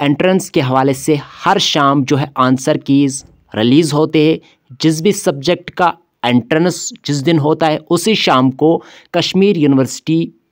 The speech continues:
वेबसाइट पे उसका जो है आंसर की रिलीज होता है। तो यहाँ पे मैं आपको आज के आंसर की या आने वाले जितने भी सब्जेक्ट्स का एंट्रेंस होगा, उनके आंसर कीज मैं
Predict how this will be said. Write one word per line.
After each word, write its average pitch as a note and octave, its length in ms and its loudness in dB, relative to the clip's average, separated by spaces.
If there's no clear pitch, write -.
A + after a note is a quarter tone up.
वेबसाइट E3 540 -2
पे F3+ 180 4
उसका - 520 -4
जो C#3 180 0
है C3+ 220 -2
आंसर E3 400 0
की D3 240 -2
रिलीज A#2 380 2
होता A2 300 0
है। G#2+ 240 -4
तो D#3 60 2
यहाँ D#3 360 2
पे G3 380 2
मैं C3 120 2
आपको E3 460 2
आज D3+ 420 0
के F3+ 120 0
आंसर D#3+ 400 2
की D#3+ 360 0
या B2 120 0
आने C#3+ 280 2
वाले D#3+ 260 4
जितने C3+ 340 0
भी D#3+ 160 2
सब्जेक्ट्स D3 600 -4
का C#3+ 120 -6
एंट्रेंस C3+ 580 0
होगा, D3 180 0
उनके C3 440 0
आंसर D3 460 0
कीज D3 320 0
मैं C#3 120 -2